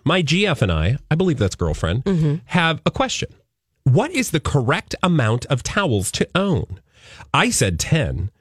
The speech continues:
Speaker 1: and she looked at me like I was crazy. We have zero frame of reference on the appropriate amount of towels in a household of two." Now, he said ten. She looked at him like he was crazy.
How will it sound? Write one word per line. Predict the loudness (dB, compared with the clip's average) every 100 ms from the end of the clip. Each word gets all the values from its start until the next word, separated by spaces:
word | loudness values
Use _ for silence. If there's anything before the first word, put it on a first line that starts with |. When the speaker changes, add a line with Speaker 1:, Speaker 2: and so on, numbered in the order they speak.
| _ 0
Speaker 1:
and | 2
she | 2 0
looked | -2 -2
at | -2
me | 0
like | 0 0
I | 0
was | 0
crazy. | -2 -2 -2 0 -2 -4 -10 _ _ _ -2
We | 2
have | 2 2
zero | 2 2 0
frame | 0 0 2
of | 2
reference | 0 0 0 0
on | -2 0
the | 0
appropriate | -2 -2 0 0 2
amount | 2 2 0
of | -4
towels | -4 -2 0 2 0 0 0
in | 0
a |
household | 2 0 0 0 0 0 -4 -6 -4
of | -4
two." | -4 0 2 0 -4 -12 _ _ _ -2
Now, | 0
he | 2 0
said | -2 -4
ten. | -2 0 2 0 -4
She | -6 -2
looked | 0 0 0
at | 0
him | 0
like | 0
he | -2
was | -4 -2
crazy. | -2 0 0 0 -2